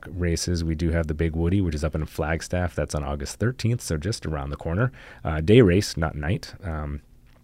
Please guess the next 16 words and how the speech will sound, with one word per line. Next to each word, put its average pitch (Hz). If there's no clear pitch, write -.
six -
hour, 90
twelve 90
hour, 85
and, 80
uh, 76
a -
twenty-seven 82
and 76
a 76
thirteen 82
and 76
a -
half 73
mile, 73
uh, 71